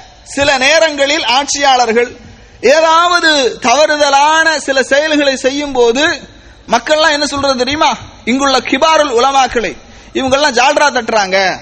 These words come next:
சவுதிக்கு நல்ல ஜால்ரா தட்டுறாங்க,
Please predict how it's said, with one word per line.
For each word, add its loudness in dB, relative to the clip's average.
சவுதிக்கு 0
நல்ல 2
ஜால்ரா 2
தட்டுறாங்க, -2